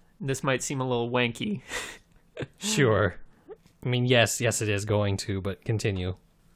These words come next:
Speaker 1: Yeah, this was the scene where he was talking about the sixties and how all of these hippies believed that they would win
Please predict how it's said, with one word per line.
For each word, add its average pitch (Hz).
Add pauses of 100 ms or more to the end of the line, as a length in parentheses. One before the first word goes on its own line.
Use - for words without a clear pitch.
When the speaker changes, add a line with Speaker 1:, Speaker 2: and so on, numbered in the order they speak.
(100)
Speaker 1:
Yeah, 156
this 147
was 160
the 156
scene 151
where 139
he 131
was 127
talking 147
about 135
the 135
sixties 127 (420)
and 139
how 131
all 147
of 135
these 131
hippies 139
believed 135
that 123
they 139
would 123
win 127